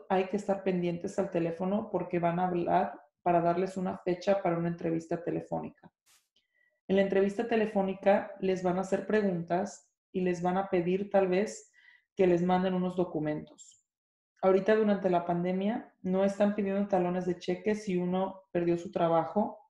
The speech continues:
um, tal vez nada más le pidan el último talón de cheque. Después aproximadamente tarda una semana en que se aprueben sus beneficios. Recibirás tu tarjeta y con esta, esta tarjeta será enviada a tu domicilio.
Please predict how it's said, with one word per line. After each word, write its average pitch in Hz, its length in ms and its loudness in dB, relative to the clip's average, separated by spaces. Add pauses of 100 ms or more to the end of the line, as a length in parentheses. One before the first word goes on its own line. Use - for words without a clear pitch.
(580)
um, 175 300 0
tal 180 200 4
vez 180 140 2
nada 180 180 0
más 175 220 0
le 180 80 -2
pidan 180 300 0
el 165 120 -2
último 170 360 -4
talón 156 300 -4
de 156 120 -8
cheque. - 400 -16 (420)
Después 185 440 0
aproximadamente 202 960 2
tarda 190 400 2
una 185 260 0
semana 180 720 -2 (340)
en 185 260 0
que 185 120 0
se 180 120 -2
aprueben 170 400 0
sus 170 200 -6
beneficios. 175 880 -6 (320)
Recibirás 185 800 2
tu 208 100 -8
tarjeta 208 800 -2 (120)
y 185 140 -8
con 180 180 0
esta, 180 320 -6
esta 180 240 -2
tarjeta 196 420 0
será 185 200 -2
enviada 180 600 0
a 180 240 4
tu 185 120 -2
domicilio. 170 680 -4